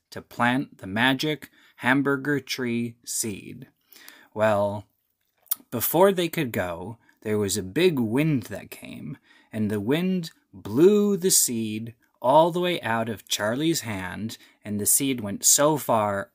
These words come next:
all the way up the mountain. And so Charlie told his little brother Jack, "Quick, get the binoculars." And Jack got some kid toy binoculars,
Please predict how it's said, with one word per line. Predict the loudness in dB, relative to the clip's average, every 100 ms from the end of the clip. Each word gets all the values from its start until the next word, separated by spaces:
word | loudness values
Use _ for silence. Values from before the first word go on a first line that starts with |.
| _
all | 4 6 4
the | 2
way | -2 -2
up | -4 -8 -10
the | -8
mountain. | -8 -8 -12 -18 -16 -16 -20 _ _ _ -12
And | -2
so | 0 2 2 2 -2 -6 _ _
Charlie | 0 2 4 2 -2
told | -2 0 0 -2 -6 -10
his | -8 -6
little | -6 -4 -2
brother | -2 -2 -2
Jack, | -2 -4 -6 -10 -8
"Quick, | 2 2 2 -10 -18 _
get | -2 0
the | -2
binoculars." | 0 4 4 4 -4 -6 -8 -8 -2 -4 -4 -20 -20 _
And | -8 -4
Jack | 2 4 2 -2
got | -2 2 2 0
some | -4 -6 -6 -12 -14 _ _
kid | -4 -2 0 -2 -8 -12
toy | -8 -4 -4
binoculars, | -2 -2 -2 -2 -6 -10 -10 -8 -4